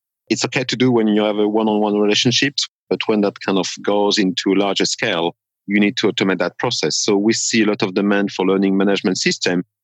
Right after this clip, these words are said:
but more importantly, we see the demand on the vendor side for understanding where those partners are in that process and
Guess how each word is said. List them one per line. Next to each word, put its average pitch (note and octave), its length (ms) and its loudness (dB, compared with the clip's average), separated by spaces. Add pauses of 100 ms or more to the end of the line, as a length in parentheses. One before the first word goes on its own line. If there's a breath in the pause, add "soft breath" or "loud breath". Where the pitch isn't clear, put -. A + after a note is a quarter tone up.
but B2 140 -4
more D#3+ 180 4
importantly, G#2 760 0 (400)
we A2 120 2
see - 160 -2
the G2 100 0
demand F#2+ 400 0
on F2 140 0
the E2+ 60 0
vendor A#2 340 0
side E2+ 440 -2
for G2 360 0 (120)
understanding G#2+ 1080 0
where F#2+ 140 0
those F#2+ 200 0
partners F#2 560 -2
are F2+ 260 -2
in F2+ 100 0
that E2 200 -2
process - 640 -4 (520)
and G#2 460 0